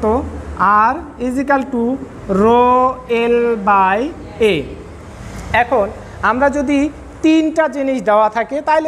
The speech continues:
একটা বের করতে পারি, কথা ঠিক আছে? কিন্তু যদি দেওয়াই থাকে দুইটা, আরেকটা বের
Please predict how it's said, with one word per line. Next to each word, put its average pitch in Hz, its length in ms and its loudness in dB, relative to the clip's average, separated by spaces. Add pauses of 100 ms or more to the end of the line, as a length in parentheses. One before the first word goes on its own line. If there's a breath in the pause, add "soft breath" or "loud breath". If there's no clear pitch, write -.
একটা 226 220 -2
বের 196 160 2
করতে 170 240 -4
পারি, 139 160 -2 (120)
কথা 240 240 2
ঠিক 277 120 0 (100)
আছে? 269 180 2 (540)
কিন্তু 339 360 2 (600)
যদি 302 240 2 (160)
দেওয়াই 254 340 4 (160)
থাকে 311 300 0 (380)
দুইটা, 285 360 2 (380)
আরেকটা 277 360 0 (120)
বের 247 160 2